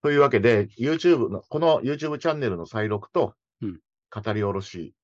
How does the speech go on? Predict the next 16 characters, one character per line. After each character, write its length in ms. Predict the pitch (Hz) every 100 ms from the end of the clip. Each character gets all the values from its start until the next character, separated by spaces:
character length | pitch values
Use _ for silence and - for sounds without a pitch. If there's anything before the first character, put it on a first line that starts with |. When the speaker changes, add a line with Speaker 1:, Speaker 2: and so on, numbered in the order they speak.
| _ _ 123
Speaker 2:
う 40 |
ん。 120 | 92 _ _ _
Speaker 1:
新 240 | - 131
規 180 | 127 -
コ 140 | - 120
ン 100 | 101
テ 80 | 85
ン 80 | 73
ツ 160 | -
を 60 | 90
加 300 | - 107 98
え 80 | 82
て 160 | 120
一 160 | 90 92
冊 360 | - 98 -
に 160 | 73